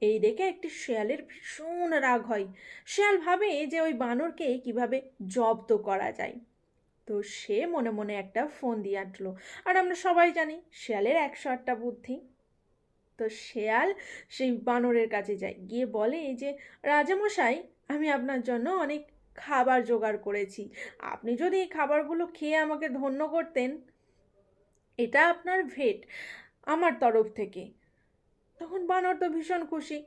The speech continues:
যে তার জন্য খাবার নিয়ে এসেছে। আর এদিকে শেয়াল কী করেছে, ওই খাবারের চারপাশে ফাঁদ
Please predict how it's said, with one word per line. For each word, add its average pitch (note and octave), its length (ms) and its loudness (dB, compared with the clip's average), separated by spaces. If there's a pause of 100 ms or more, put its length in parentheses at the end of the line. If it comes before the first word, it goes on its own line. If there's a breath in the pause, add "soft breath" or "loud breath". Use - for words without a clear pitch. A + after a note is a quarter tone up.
(120)
যে B3 60 -4
তার G#3+ 340 0
জন্য D#4 240 -6
খাবার D#4 360 0
নিয়ে E4 160 -6
এসেছে। C#4 440 -4 (280 loud breath)
আর G#3+ 120 -2 (120)
এদিকে C4+ 720 0 (180 loud breath)
শেয়াল C#4+ 480 4
কী F4+ 160 -2
করেছে, C#4+ 600 2 (260)
ওই B3 160 0
খাবারের C4 680 -2
চারপাশে C#4 720 0 (200)
ফাঁদ B3+ 320 -2